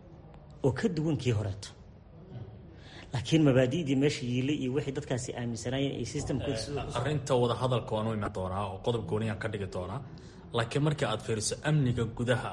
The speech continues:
Speaker 2: ah ee hadda Somaliland iyo dagaaladii dhacay, madaxweyne Ciro sidee bay, eh, u muuqan kartaa inuu wajihi karo?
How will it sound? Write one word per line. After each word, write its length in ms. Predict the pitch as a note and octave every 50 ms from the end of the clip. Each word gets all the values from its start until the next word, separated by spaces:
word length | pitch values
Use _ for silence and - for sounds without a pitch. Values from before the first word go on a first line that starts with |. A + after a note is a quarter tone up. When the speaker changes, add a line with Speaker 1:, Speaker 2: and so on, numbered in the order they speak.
| F#2
Speaker 2:
ah 100 | G2 G2+ - - -
ee 140 | A2 G#2 G2
hadda 220 | G#2+ A2+ - A#2+
Somaliland 640 | G#2+ - A2+ G#2+ A2 A#2 A2+ G2 F#2 F2+ E2+ D#2+ D#2+ - - - - - - - - - -
iyo 200 | B2+ B2 B2+ C#3
dagaaladii 560 | C3+ B2+ C3 A#2+ B2 A#2 A2+ B2 B2+ - -
dhacay, 340 | - - - E2+ F2 F2+ F2 F2+ F2 - - -
madaxweyne 460 | A2+ A2+ G#2 - - B2 C3 C#3+ C#3+ -
Ciro 280 | C#3 C#3+ C3 A2+ A2+ A2+ A2 - - -
sidee 320 | - - - A2+ B2+ B2+
bay, 160 | B2+ C3 B2 A#2+ - -
eh, 220 | - G#2 G2+ - B2+
u 20 | B2+
muuqan 280 | B2+ B2 B2 C3+ B2+
kartaa 240 | B2+ - - A2 A2
inuu 140 | A2+ A#2+ A#2+ A#2
wajihi 280 | A2+ A2+ - A#2+ G2+ -
karo? 160 | - -